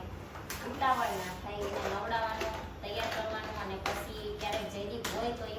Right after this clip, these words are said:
મૂકવા જાય, ના હોય તો મારે જવું પડે. તો એટલે સવારમાં વાર લાગે. એટલે હું છે ને રા-, હેતરાજ હોમવર્ક કરી લે ને એટલે તરત જ એના બધા ચોપડા ભરી અને મૂકી દઉં. તો હવે હાલો, કાલ તો એ ભાઈ ગુજરાતી અને આસપાસનો,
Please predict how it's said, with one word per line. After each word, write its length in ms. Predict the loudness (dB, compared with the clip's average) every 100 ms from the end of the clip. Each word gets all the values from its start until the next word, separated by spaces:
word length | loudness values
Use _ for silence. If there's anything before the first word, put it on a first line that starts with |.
| -4
મૂકવા 320 | -4 0 0
જાય, 180 | 0 -2 -2
ના 140 | -2
હોય 200 | -2 -2
તો 120 | 0 -2
મારે 300 | 0 0 0
જવું 300 | -2 -2 -2
પડે. 260 | -4 -4 -6 -8 -10 -10 -10 -8
તો 120 | 0 2 2
એટલે 280 | 0 0 -2
સવારમાં 460 | 0 0 0 0 0
વાર 140 | 2 2
લાગે. 220 | 0 -4 -6
એટલે 180 | -4
હું 160 | -4 -4 -4
છે 80 | -6
ને 80 | -4
રા-, 480 | -2 0 2 0 0 -4 -8 -8
હેતરાજ 400 | -4 -2 0 0 0 0 0 0 -2
હોમવર્ક 320 | -2 0 -2 0
કરી 220 | 0 0
લે 80 | -2
ને 100 | -4
એટલે 140 | -4 -4
તરત 260 | -2 -2 -2
જ 120 | -2
એના 220 | -2 -2 -4
બધા 280 | -4 -4 -4
ચોપડા 320 | -4 -4 -4 -2
ભરી 300 | -4 -2 -4 -6 -10 -10 -8 -8 -6
અને 160 | -4 -4
મૂકી 300 | -4 -4 -4 -2
દઉં. 160 | -2 -4 -6 -8 -8 -8 -8 -8 -8 -8 -8
તો 100 | -6
હવે 160 | -2 -2
હાલો, 280 | 0 0 -2 -2
કાલ 180 | -2 -2
તો 100 | 0
એ 80 | -2 -2
ભાઈ 240 | -2 -2
ગુજરાતી 500 | -4 -2 0 0 -2 -4
અને 180 | -4 -6 -4
આસપાસનો, 920 | -4 -2 0 0 0 -4 -8 -6 -4